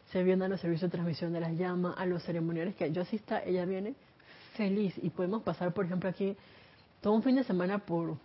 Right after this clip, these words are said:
qué sé yo, una encerrona o algo, y ella tranquila. Lo más que sí puede hacer es que si no los conoce,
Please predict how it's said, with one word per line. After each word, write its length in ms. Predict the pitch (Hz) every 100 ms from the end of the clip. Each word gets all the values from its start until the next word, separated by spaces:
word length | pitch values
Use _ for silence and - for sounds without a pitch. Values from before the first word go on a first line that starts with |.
| -
qué 120 | 185
sé 140 | 202
yo, 100 | 180
una 140 | 170 190
encerrona 520 | 185 170 156 185 190
o 80 | 190
algo, 300 | 196 214 226 - - - -
y 160 | 180 190
ella 120 | 226
tranquila. 640 | 220 220 202 269 190 135 - - - - - - -
Lo 120 | 180
más 160 | 214 220
que 100 | 294
sí 120 | 262
puede 200 | 233 220
hacer 120 | 226
es 40 |
que 80 | 220
si 100 | 185
no 140 | 170 185
los 120 | -
conoce, 520 | 180 165 165 -